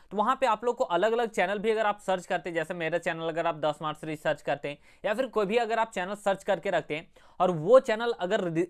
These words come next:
रिसेंट टाइम में, मतलब एक, एक दिन के पहले चौबीस घंटा से पहले अगर कोई भी वीडियो अपने चैनल पे अपलोड किया है, तो जो भी नाम आपने सर्च, सर्च किया था, जैसे मान लीजिए आपने मेरा चैनल का नाम सर्च किया दस मार्च सीरीज,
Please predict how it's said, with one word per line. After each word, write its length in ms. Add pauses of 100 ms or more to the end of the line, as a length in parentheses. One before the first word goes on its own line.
रिसेंट 440
टाइम 180
में, 80
मतलब 400
एक, 460
एक 180
दिन 180
के 100
पहले 260
चौबीस 340
घंटा 340
से 180
पहले 300
अगर 160
कोई 140
भी 100
वीडियो 300
अपने 220
चैनल 160
पे 100
अपलोड 380
किया 240
है, 140 (360)
तो 80
जो 200
भी 140
नाम 260
आपने 260
सर्च, 300 (140)
सर्च 360
किया 200
था, 100
जैसे 240
मान 160
लीजिए 300 (360)
आपने 260
मेरा 360
चैनल 300
का 100
नाम 200
सर्च 260
किया 160
दस 260
मार्च 160
सीरीज, 260